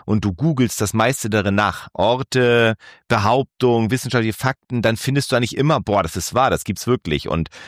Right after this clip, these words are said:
es ist tatsächlich so, dass die unglaublichsten Dinge in den Büchern,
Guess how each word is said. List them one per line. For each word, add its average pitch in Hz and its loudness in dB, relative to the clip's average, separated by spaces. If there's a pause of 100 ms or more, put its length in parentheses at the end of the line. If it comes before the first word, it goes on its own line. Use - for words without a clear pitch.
(120)
es 104 -2
ist 104 -2
tatsächlich 127 2
so, 135 -2
dass 123 2
die 113 -2
unglaublichsten 95 0
Dinge 90 2
in 90 -2
den 87 0
Büchern, 110 -2